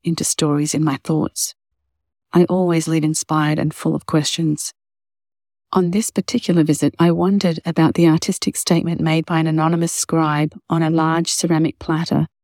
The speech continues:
in thirteen seventy, and how this token of creative energy had survived history unscathed.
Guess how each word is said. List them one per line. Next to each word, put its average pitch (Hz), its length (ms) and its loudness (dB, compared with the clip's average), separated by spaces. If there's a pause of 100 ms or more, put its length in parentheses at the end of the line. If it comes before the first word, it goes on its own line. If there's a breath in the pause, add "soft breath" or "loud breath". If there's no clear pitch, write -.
(380)
in 170 180 0
thirteen 170 580 -2
seventy, - 640 -4 (720)
and 170 140 0
how 165 240 0
this 175 180 -6
token 185 420 2
of 175 120 2
creative 175 420 -2
energy 165 380 -2
had 165 180 0
survived 165 480 -2
history - 580 -6
unscathed. 151 680 -4